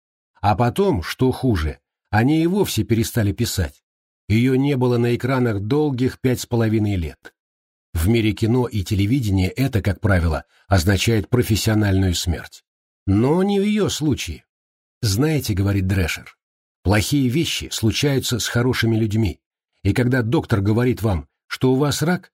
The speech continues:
Вечером он идет домой и садится ужинать с семьей,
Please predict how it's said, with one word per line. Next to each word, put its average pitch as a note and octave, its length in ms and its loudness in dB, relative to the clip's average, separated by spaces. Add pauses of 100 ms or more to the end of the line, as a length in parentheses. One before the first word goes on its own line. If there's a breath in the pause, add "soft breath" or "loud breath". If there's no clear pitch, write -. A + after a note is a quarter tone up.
(380)
Вечером C3 540 0
он C3+ 200 0
идет B2+ 200 0
домой D#3+ 340 0
и B2 160 -4
садится C3 540 -2
ужинать B2 400 0
с - 40 -8
семьей, A#2 480 -2